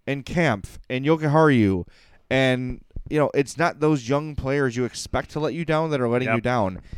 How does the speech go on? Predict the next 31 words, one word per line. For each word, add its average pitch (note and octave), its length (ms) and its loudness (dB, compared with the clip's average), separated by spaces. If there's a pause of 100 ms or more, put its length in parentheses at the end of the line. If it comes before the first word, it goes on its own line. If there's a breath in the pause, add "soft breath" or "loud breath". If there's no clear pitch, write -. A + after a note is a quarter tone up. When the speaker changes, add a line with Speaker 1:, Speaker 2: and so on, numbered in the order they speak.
(320 loud breath)
Speaker 1:
It's - 400 2 (680)
Keith, - 500 -6 (140)
it's A2+ 220 -6
Seabrook, A#2 800 -4 (360 soft breath)
it's A#2+ 200 -2
Anisimov, B2 840 0
it's - 380 -4 (240)
these B2+ 240 -2
veteran D#3 440 -2
players. D3 560 -2 (460 soft breath)
Uh, C3+ 180 0
even, F3 300 -4
like, C#3 200 -2
I C3+ 80 2
don't D#3 100 6
wanna C#3 160 2
say C3 220 -4
Jonathan A#2+ 420 0
Toews A#2 300 -2
is, G2+ 100 -6
like, F#2+ 200 -2 (180)
letting A#2 260 -2
you G2+ 120 -4
down, C#3 280 -4
but - 140 -4
look, - 280 -4 (320 soft breath)
he - 140 -6
made D3+ 180 4
a E3+ 40 4
bad D#3 220 2
decision D#3+ 500 -8